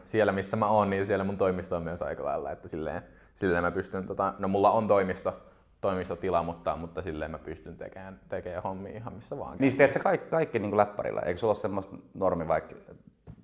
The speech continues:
Speaker 2: konetta ja joku iso, iso näyttö siellä toimistolla vai?
Speaker 1: No siis mulla on iso näyttö, mutta se, mä liitän se aina hödemillä mun, tota,
Speaker 2: Niin,
Speaker 1: mun
Speaker 2: niin,
Speaker 1: läppäriin,
Speaker 2: niin.
Speaker 1: että se on
Speaker 2: Niin, niin.
Speaker 1: tota, mä tykkään, tykkään siitä, että ei niin kuin,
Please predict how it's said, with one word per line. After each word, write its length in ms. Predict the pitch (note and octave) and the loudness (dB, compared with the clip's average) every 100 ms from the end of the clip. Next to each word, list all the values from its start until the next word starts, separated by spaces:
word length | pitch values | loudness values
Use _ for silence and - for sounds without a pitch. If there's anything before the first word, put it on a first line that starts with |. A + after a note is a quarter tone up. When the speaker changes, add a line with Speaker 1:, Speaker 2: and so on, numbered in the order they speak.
| - | -4
Speaker 2:
konetta 360 | F#2 F2 - | -4 -2 -2
ja 220 | D#2+ E2 - | 0 0 -2
joku 160 | F2 F#2 | -2 0
iso, 240 | F2 F#2 | 0 -2
iso 200 | G2 F#2 | -2 -2
näyttö 320 | F2 E2+ E2 | -2 -2 -4
siellä 200 | E2 C#2+ | -6 -6
toimistolla 500 | D#2+ D2+ E2+ - E2+ | -4 -6 -8 -12 -14
vai? 160 | C#2 A#1+ - - - | -12 -12 -14 -14 -4
Speaker 1:
No 100 | C3+ | 0
siis 160 | C3+ | 0
mulla 280 | C#3+ B2 G2+ | 2 4 4
on 200 | F#2+ G2+ - | 4 0 -6
iso 200 | A#2+ A2+ | 0 2
näyttö, 340 | B2 G2+ - | 2 0 0
mutta 260 | F#2 E2+ G2 | -4 -4 -6
se, 80 | G2+ | -4
mä 300 | F#2+ F#2 F#2+ - _ - | -4 -4 -6 -14 _ -4
liitän 320 | G#2+ F2+ F2+ | -2 0 0
se 80 | F2+ | -2
aina 160 | F#2 | -2
hödemillä 460 | F2+ F2+ D#2 D2+ D#2 | -2 -2 -2 -4 -8
mun, 160 | E2 | -6
tota, 220 | E2 - G#2+ | -6 0 2
Speaker 2:
Niin, 160 | B2 | 4
Speaker 1:
mun 40 | A2 | 4
Speaker 2:
niin, 80 | F#2+ | 4
Speaker 1:
läppäriin, 400 | F2+ - D#2+ E2 | 4 2 -4 -4
Speaker 2:
niin. 100 | - | -8
Speaker 1:
että 160 | - | -6
se 60 | G2 | -4
on 80 | F2+ | -2
Speaker 2:
Niin, 80 | F2+ | -2
niin. 80 | |
Speaker 1:
tota, 240 | E2+ F2+ F2 - - - - - - - - | -2 -2 -2 -8 -20 -20 -20 -20 -20 -20 -2
mä 140 | A2 | 2
tykkään, 480 | C3 C#3 B2+ G2+ G2+ A2+ | 2 4 4 4 2 -2
tykkään 400 | A2 G#2+ F2+ F2 - | -2 0 0 -2 -8
siitä, 360 | - F2 D#2+ | -4 -2 -2
että 240 | D#2 - D#2+ | -4 -6 -8
ei 100 | D#2+ | -8
niin 180 | D2 | -10
kuin, 180 | C#2+ C#2 | -12 -12